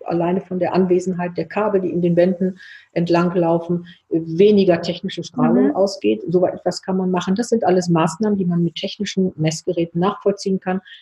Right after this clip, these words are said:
Speaker 1: Das brauchen wir Menschen. Wir wollen immer sehen, aha, jetzt ist eine Zahl kleiner, jetzt leuchtet, blinkt ein Lämpchen nicht mehr, so funktionieren wir, ist
Speaker 2: Mhm.
Speaker 1: auch, ist auch völlig in
Speaker 2: Mhm.
Speaker 1: Ordnung. Ähm, dafür sind ja auch Messgeräte da, dass man etwas nachvollziehen kann. Man hat gesehen, eine Zahl ist kleiner geworden und dann sind wir Menschen beruhigt.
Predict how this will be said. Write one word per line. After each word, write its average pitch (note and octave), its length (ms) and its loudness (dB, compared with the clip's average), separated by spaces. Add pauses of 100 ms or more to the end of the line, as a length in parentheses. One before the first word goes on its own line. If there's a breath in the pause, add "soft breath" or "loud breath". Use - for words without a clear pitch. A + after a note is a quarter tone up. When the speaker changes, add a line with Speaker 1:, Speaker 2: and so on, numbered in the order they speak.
(120)
Speaker 1:
Das D#3 180 -8
brauchen E3+ 420 2
wir G3+ 120 4
Menschen. G3 540 0
Wir D#3 160 -2
wollen E3 200 0
immer E3+ 240 -2
sehen, F#3 260 2
aha, F3 340 -4 (220 loud breath)
jetzt - 160 -2
ist G3 120 -4
eine F3 220 2
Zahl D#3+ 280 0
kleiner, G#3+ 480 0
jetzt F3 200 -4
leuchtet, F3+ 460 2
blinkt G3+ 300 0
ein E3+ 140 0
Lämpchen F3+ 420 2
nicht F3 200 -6
mehr, F#3+ 200 2
so G#3 80 -6
funktionieren G3 680 0
wir, - 100 -2
ist B3 120 -2
Speaker 2:
Mhm. - 60 -2
Speaker 1:
auch, - 240 -2
ist - 140 -4
auch - 140 -4
völlig G#3 240 0
in F3 80 2
Speaker 2:
Mhm. E3 60 2
Speaker 1:
Ordnung. A3 340 0 (500 loud breath)
Ähm, F#3+ 560 2
dafür F#3+ 240 -2
sind G3+ 140 0
ja G#3+ 140 2
auch G3 40 -6
Messgeräte F#3 600 0
da, F#3 260 0
dass G3+ 200 -2
man F3+ 120 0
etwas - 300 -6
nachvollziehen F3 720 -2
kann. E3+ 180 -2
Man D#3 160 0
hat D#3 160 -4
gesehen, E3+ 360 2
eine D#3+ 240 -2
Zahl D#3+ 240 -2
ist - 140 -8
kleiner G#3 320 0
geworden E3+ 400 -2
und E3+ 140 -6
dann E3+ 80 -2
sind E3 220 -6
wir D#3+ 80 -4
Menschen D#3 360 -4
beruhigt. C#3+ 440 -4